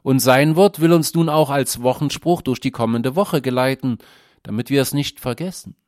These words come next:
Sacharja sagt: „Du Tochter Zion, freue dich sehr, und du Tochter Jerusalem, jauchze. Siehe, dein König kommt zu dir, ein Gerechter und ein Helfer,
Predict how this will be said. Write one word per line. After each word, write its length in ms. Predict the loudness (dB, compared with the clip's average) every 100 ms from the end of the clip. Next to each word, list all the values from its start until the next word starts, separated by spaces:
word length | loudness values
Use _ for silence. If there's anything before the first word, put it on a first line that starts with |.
| _ _ _ _ _
Sacharja 600 | -12 -10 -4 0 0 0
sagt: 480 | -2 -4 -4 -10 _ _ _ _ _ -8
„Du 120 | -6
Tochter 540 | 4 4 4 0 0
Zion, 420 | 0 0 4 4
freue 500 | 2 0 4 4 4
dich 240 | 2 -2 -2
sehr, 420 | 0 0 0 -2 -8 _ _ _ _ _
und 200 | 2 4
du 80 |
Tochter 380 | 6 6 6 4
Jerusalem, 760 | 4 4 4 2 4 4 4 2
jauchze. 640 | 0 0 -2 -8 -14 -14 -10
Siehe, 440 | -4 0 2 0
dein 360 | 0 0 0 -2
König 440 | 0 0 0 -2
kommt 280 | 0 0 -2
zu 160 | -6
dir, 360 | -4 -2 -2 -4 -12 _ _ _ _
ein 220 | -2 0
Gerechter 600 | 0 -2 -2 -4 -4 -2
und 160 | -2 -2
ein 220 | -4 -4
Helfer, 580 | -4 -8 -8 -12 -20